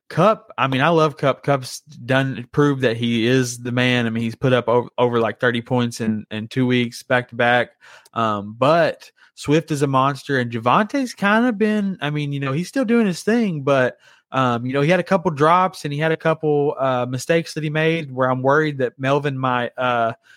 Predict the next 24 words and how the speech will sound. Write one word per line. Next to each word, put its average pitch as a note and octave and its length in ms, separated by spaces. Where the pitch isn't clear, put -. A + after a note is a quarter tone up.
get D3 120
a D3 40
little D3 220
bit C#3+ 80
more C#3+ 160
work C#3+ 260
even C#3 240
now. C#3 440
<clears throat> - 0
And C#3 540
Adams D3 520
and B2+ 160
Carr, D#3+ 260
you C#3 80
know, C3 120
they've C3+ 120
got C#3 160
such C#3 180
a C3+ 40
good C3 180
connection. C3 460
And B2 120
then A#2 140
Swift, D#3+ 600